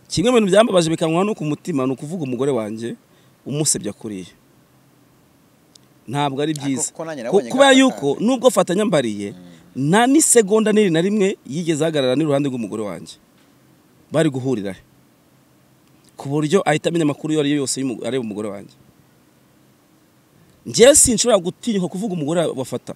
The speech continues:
Speaker 1: Noneho kumuvuga ndi kumusebya no kumuharabika. Gusa nanone Fata sinamu-, sinamuseka, sinanamugaya.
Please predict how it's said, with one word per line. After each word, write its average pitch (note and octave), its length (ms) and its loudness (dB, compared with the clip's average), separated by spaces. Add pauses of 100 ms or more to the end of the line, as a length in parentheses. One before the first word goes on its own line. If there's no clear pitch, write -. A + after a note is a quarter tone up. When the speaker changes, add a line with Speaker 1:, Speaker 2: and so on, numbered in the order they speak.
(520)
Speaker 1:
Noneho A#3 220 2
kumuvuga F#3+ 400 0
ndi F#3+ 120 -2
kumusebya F#3 440 -2
no D#3+ 60 0
kumuharabika. A2 540 -6 (520)
Gusa F#3+ 340 6
nanone C#4+ 260 4
Fata A3+ 240 0
sinamu-, A3 420 4
sinamuseka, G3 760 0
sinanamugaya. E3+ 720 0